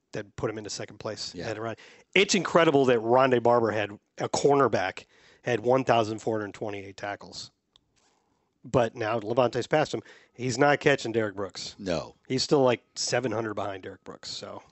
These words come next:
Speaker 1: not quite, but close to seven hundred.
Speaker 2: Yeah, even if you got two hundred a year, that's another
Speaker 1: <laughs>
Speaker 2: four
Speaker 1: Three.
Speaker 2: years, <laughs> you know, right?
Speaker 1: That was the re-, that was not good math.
Speaker 2: No. Well,
Speaker 1: I guess so.
Speaker 2: seven hundred, yeah.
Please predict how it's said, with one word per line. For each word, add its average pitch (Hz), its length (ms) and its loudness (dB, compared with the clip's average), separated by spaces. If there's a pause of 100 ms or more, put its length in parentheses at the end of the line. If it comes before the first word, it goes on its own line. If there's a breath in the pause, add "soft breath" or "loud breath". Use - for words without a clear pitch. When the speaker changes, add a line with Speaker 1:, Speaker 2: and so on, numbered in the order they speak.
(160)
Speaker 1:
not 135 140 -4
quite, 120 240 0
but 110 120 -10
close 117 240 -10
to - 80 -16
seven 104 240 -14
hundred. 123 140 -10
Speaker 2:
Yeah, 147 340 4 (140)
even 165 200 -4
if 165 80 -4
you 160 80 0
got 151 180 2
two 151 160 -2
hundred 139 260 0
a 117 40 -4
year, 110 400 -2
that's 123 220 -2
another 120 280 -2
Speaker 1:
<laughs> 98 200 2
Speaker 2:
four - 220 -4 (100)
Speaker 1:
Three. 123 120 8
Speaker 2:
years, 117 500 4
<laughs> - 100 -2
you 165 120 4
know, 113 200 4 (100)
right? 127 160 6
Speaker 1:
That 123 80 6
was 113 180 -4
the 120 80 -4
re-, 123 180 0
that 120 200 -4
was 104 140 -8
not 107 160 -6
good 98 160 -16
math. 101 220 -14
Speaker 2:
No. 101 380 2 (240)
Well, 117 380 0 (160)
Speaker 1:
I - 80 6
guess 127 200 4
so. 113 60 2
Speaker 2:
seven 120 140 6
hundred, 135 180 0
yeah. 220 300 2